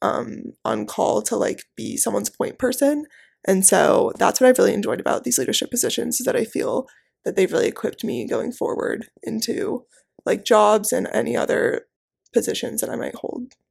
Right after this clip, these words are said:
We both have had a really great time in A P O, I think. I'm sad that it's coming to an end, um,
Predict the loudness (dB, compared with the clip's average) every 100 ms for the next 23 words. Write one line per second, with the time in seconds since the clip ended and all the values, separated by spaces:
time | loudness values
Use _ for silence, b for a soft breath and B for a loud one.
0 | _ _ _ _ 0 4 4 4 0 _
1 | _ _ -10 2 4 4 2 2 0 0
2 | -2 0 -2 0 0 2 0 -2 -6 -8
3 | -6 -6 -2 -2 0 4 4 4 0 -4
4 | -4 -2 2 2 2 0 0 -2 -4 b
5 | b b _ 0 4 4 2 -2 -6